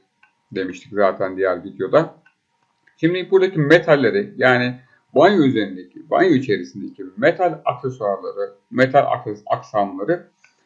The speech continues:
hepsini, e, tek renk yaparsak aslında biraz daha özenle çalışılmış bir tasarımı, e, andıracaktır. Bundan dolayı hani, e, her biri farklı renk olmak yerine işte analog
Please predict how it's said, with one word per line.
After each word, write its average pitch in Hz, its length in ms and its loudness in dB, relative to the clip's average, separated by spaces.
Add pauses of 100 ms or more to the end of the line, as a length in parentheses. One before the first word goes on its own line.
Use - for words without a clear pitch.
(220)
hepsini, 160 600 2 (220)
e, 110 400 0
tek 165 320 0
renk 117 240 -4
yaparsak 127 600 0 (280)
aslında 131 680 0 (360)
biraz 135 340 4
daha 131 220 -4
özenle 123 540 -2
çalışılmış 101 720 -8 (460)
bir 156 240 -4 (140)
tasarımı, 147 680 0 (200)
e, 104 340 0
andıracaktır. 101 800 -4 (380)
Bundan 170 300 2
dolayı 127 440 0 (220)
hani, 139 160 0 (420)
e, 98 60 -12 (480)
her 151 320 2
biri 139 360 -2
farklı 131 360 0
renk 131 260 0
olmak 131 400 2
yerine 104 340 -2
işte 135 200 -6
analog 127 540 0